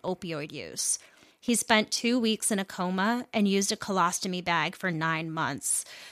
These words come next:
The opioid epidemic in this country is truly so disgusting, and the lack of resources and help for people to recover from this addiction to opioids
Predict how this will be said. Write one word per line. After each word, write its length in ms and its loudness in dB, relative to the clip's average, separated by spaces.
The 260 6
opioid 540 6
epidemic 560 0
in 100 0
this 180 -2
country 640 -4
is 460 -4
truly 640 6
so 280 2
disgusting, 880 0
and 500 0
the 220 -2
lack 320 4
of 160 0
resources 680 -2
and 100 -2
help 360 0
for 180 -8
people 600 -4
to 540 -4
recover 720 2
from 520 2
this 480 0
addiction 540 2
to 160 -4
opioids 680 -2